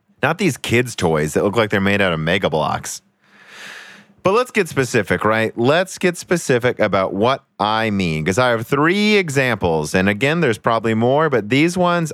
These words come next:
I think really highlight how cool graphics cards used to be. How cool they used to be, where there were only two graphics cards manufacturers, A M D and NVIDIA,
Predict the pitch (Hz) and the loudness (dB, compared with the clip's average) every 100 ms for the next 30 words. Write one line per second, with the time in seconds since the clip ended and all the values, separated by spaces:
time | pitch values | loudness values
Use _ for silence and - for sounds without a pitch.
0 | - 123 143 139 131 101 92 92 120 147 | -2 0 0 -2 -2 -2 -2 0 2 4
1 | 170 147 139 135 127 104 87 90 - - | 2 2 0 0 0 0 0 -4 -6 -2
2 | 131 127 110 - 147 131 92 85 98 101 | 0 -2 -4 -2 0 2 2 0 0 -2
3 | 101 95 - 90 80 82 - - 76 78 | -4 -8 -4 0 0 -2 -6 -10 -2 0
4 | 73 - - - 85 113 78 71 _ _ | 0 -4 -6 -2 0 0 0 -4 _ _
5 | _ - 117 127 170 180 175 156 143 143 | _ -4 -2 0 2 2 2 2 4 2
6 | - 143 127 127 127 120 110 107 101 101 | 2 -2 2 2 2 4 4 2 2 2
7 | 95 - 131 165 160 - 156 139 139 139 | 2 0 0 0 -2 0 0 2 2 0
8 | 135 - 123 117 110 113 98 92 175 208 | -6 -4 0 0 0 -2 -2 0 0 0
9 | - 120 104 101 - - 95 95 90 92 | 0 2 2 0 -4 -4 0 0 2 2
10 | 87 92 135 165 110 98 | 2 2 2 2 2 0